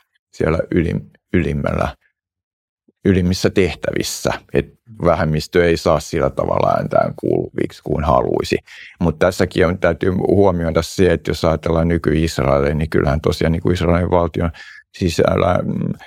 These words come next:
on palestiinalaisia ja on rauhanomaista rinnakkaiselua. Et esimerkiksi kun itse olin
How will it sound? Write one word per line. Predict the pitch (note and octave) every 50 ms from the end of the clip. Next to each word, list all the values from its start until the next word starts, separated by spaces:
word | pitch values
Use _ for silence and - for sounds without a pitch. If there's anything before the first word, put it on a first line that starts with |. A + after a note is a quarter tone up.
| - - - - -
on | - F#2 F2+ E2+ -
palestiinalaisia | E2+ E2+ F2+ F2 - - F#2+ F2+ F2+ F2 F2 F2+ F2+ F2+ F2+ - - F#2+ F2+ F2
ja | F2+ F2+ F2+ F2+ F#2 G2 - - - - - -
on | F#2 F#2 F#2+ - - -
rauhanomaista | G2 G2 F#2 F2 D#2+ E2+ F2 F#2 F2+ F2+ F2+ F2+ - - E2+ - - - _ _ -
rinnakkaiselua. | - F2+ F#2 F2 E2 E2 D#2+ - - - D2 E2 - - G2 F#2 E2+ E2+ - - - -
Et | - - - -
esimerkiksi | - - D#2+ E2 D#2+ - E2 D2+ - -
kun | - F2 F2
itse | F2 - - -
olin | E2+ E2+ E2+ E2